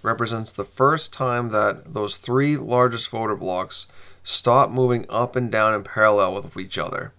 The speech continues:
Both the Democrats and Republicans added voters to their rolls. The Republicans picked up just shy of ten thousand voters,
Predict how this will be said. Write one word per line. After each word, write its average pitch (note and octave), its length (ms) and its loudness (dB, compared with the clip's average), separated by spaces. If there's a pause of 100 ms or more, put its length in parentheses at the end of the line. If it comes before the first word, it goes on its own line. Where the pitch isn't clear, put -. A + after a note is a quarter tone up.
(1300)
Both D#3 200 -2
the C3+ 80 -6
Democrats F3+ 640 2
and D3 240 0
Republicans C3 640 -2
added A2+ 320 0
voters G#2+ 400 -2
to - 80 -4
their F#2+ 140 -2
rolls. E2+ 440 -4 (460)
The G#2+ 80 0
Republicans C3 640 0
picked - 300 -10
up A2 200 0
just C#3 220 0
shy A#2+ 320 0
of G#2+ 80 -4
ten A#2 220 -4
thousand A#2 400 2
voters, G2+ 500 -2